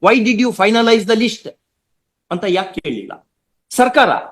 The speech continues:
ಆ ಲಿಸ್ಟ್ ಆಪರೇಟ್ ಮಾಡುವಾಗ, ಅಪಾಯಿಂಟ್ಮೆಂಟ್ ಆರ್ಡರ್ಸ್ ಕೊಡುವಾಗ ಯಾಕೆ ಅಷ್ಟೊಂದು ಆತುರದಲ್ಲಿ ಮಾಡ್ತು? ಆಮೇಲೆ ಅಂತ ಕಂಡೀಷನ್ ಹಾಕೊಂಡು ಇಮಿಡಿಯೇಟ್ಲಿ ಕೊಡುವಂತದ್ದು ಏನಿತ್ತು?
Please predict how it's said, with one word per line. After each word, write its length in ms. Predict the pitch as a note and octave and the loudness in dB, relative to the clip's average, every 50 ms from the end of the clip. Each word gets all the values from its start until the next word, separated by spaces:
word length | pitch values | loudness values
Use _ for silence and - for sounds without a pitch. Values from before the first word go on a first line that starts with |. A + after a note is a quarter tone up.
| - _ _ _ _ _ _ _ _ _ _ _ F#3+ | -20 _ _ _ _ _ _ _ _ _ _ _ 2
ಆ 60 | G#3+ | 2
ಲಿಸ್ಟ್ 340 | G#3+ G#3+ D4+ - - D4+ B3+ | 4 4 2 0 0 -4 -2
ಆಪರೇಟ್ 460 | - G3 G#3+ G#3 A#3+ A#3 A3+ - G3 | 0 0 2 2 2 0 0 0 -2
ಮಾಡುವಾಗ, 360 | F#3+ F#3+ F3 D#3+ D#3+ C#3+ B2 | -4 -2 0 -2 -2 -2 -4
ಅಪಾಯಿಂಟ್ಮೆಂಟ್ 800 | B2 - - _ - E3 - C4 C4 C4+ B3+ A3 B3+ A#3+ G3+ G#3+ | -6 -8 -8 _ -4 0 2 2 2 2 2 0 0 0 2 2
ಆರ್ಡರ್ಸ್ 320 | G3 G3 F#3 G3+ G3 - | 2 2 2 -2 -4 -4
ಕೊಡುವಾಗ 380 | - F#3 F#3 F3 E3+ D#3+ C3 B2 A2+ - - _ _ _ _ _ _ _ _ _ _ _ _ _ _ _ _ _ _ _ _ _ _ - | -4 -2 2 2 2 2 2 0 -4 -6 -10 _ _ _ _ _ _ _ _ _ _ _ _ _ _ _ _ _ _ _ _ _ _ 2
ಯಾಕೆ 280 | C4+ D4 D#4+ D#4+ C4+ G#3 | 2 2 2 2 -2 -4
ಅಷ್ಟೊಂದು 520 | G#3 - - - D#4 D#4+ F4 E4 D#4+ D#4 | -4 -4 0 2 4 6 6 6 4 4
ಆತುರದಲ್ಲಿ 600 | A#3+ A3 A#3 A#3 C4 A#3+ A3+ G#3+ A3 G#3+ G#3 G#3 | 4 4 4 2 2 0 0 2 2 0 0 0
ಮಾಡ್ತು? 480 | F#3 F3 D#3+ - - - B2 - _ _ _ _ _ _ _ _ _ _ _ _ _ _ _ _ _ _ _ _ - | -2 -2 -2 -2 -4 -10 -18 -20 _ _ _ _ _ _ _ _ _ _ _ _ _ _ _ _ _ _ _ _ -2
ಆಮೇಲೆ 180 | A3 C4+ C#4 A#3+ | 0 2 2 2
ಅಂತ 160 | A#3 A#3 C4 | 2 0 0
ಕಂಡೀಷನ್ 640 | B3 - - F#3+ G3+ A#3 C#4+ D4+ C4+ - C#4 C4+ | -2 0 0 -2 0 0 0 0 0 0 0 0
ಹಾಕೊಂಡು 320 | B3 A#3+ B3+ - C#4 C4 F#3+ | 0 -2 -2 -4 -4 -2 0
ಇಮಿಡಿಯೇಟ್ಲಿ 500 | F3 G#3+ C#4+ D4 E4 D#4 D#4 D#4 C#4+ C4 | 2 2 4 4 4 2 2 0 -2 -2
ಕೊಡುವಂತದ್ದು 600 | C#4+ B3 A3+ A#3 A3+ G#3+ - - G3+ A#3 C#4 A3 | 0 2 2 2 2 0 -2 -4 -8 -4 0 0
ಏನಿತ್ತು? 360 | F#3 E3+ D#3 B2+ B2 - - | 0 0 -2 -4 -10 -14 -20